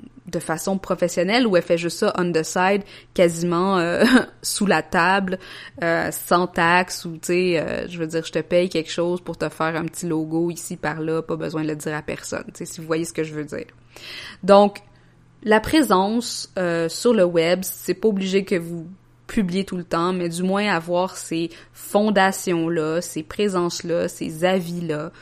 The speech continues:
euh, pour moi, c'est, c'est, c'est un, un signe de professionnalisme. Ce qui me mène aussi à ce commentaire à propos des taxes. Bon, ça a été mitigé justement dans la publication que j'avais dit parce que moi, pour moi, quelque chose qui crie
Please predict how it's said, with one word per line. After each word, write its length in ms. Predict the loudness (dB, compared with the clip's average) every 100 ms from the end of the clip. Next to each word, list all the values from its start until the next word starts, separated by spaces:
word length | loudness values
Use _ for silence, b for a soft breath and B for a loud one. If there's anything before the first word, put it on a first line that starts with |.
| B B -8
euh, 340 | -4 -4 -4 -6
pour 160 | -6 -2
moi, 180 | -2 -2
c'est, 240 | -4 -8
c'est, 340 | -8 -10 -10 -10
c'est 260 | -6 -4
un, 200 | -2 -2 -2
un 160 | -2
signe 300 | -2 -2 -2
de 80 | -2
professionnalisme. 880 | -4 -8 -8 -6 -6 -6 -8 -12 -16 -20 -20 -20 -20 B B B B B -12
Ce 120 | -10 2
qui 120 | 4
me 120 | 6
mène 180 | 8 8
aussi 260 | 6 2
à 60 | 2
ce 120 | 0
commentaire 640 | 0 2 2 0 2 2 -2
à 40 |
propos 300 | -6 -4 -2
des 160 | 0 -2
taxes. 560 | -2 -2 -4 -12 -18 -20 B B B B 2
Bon, 220 | 4 4 0
ça 160 | 2
a 40 | 2
été 480 | 2 4 6 4 4
mitigé 440 | 2 2 0 0
justement 380 | 0 0 0 2
dans 80 | 2
la 100 | 0
publication 480 | -4 -2 -2 0 -2
que 60 |
j'avais 260 | -2 -2 -4
dit 220 | -4 -4
parce 220 | -4 -4
que 280 | 2 4 2 0
moi, 360 | 0 2 0
pour 160 | 0 -2
moi, 100 | 0
quelque 140 | -2
chose 140 | -4 -8
qui 120 | -12
crie 340 | -6 -2 -2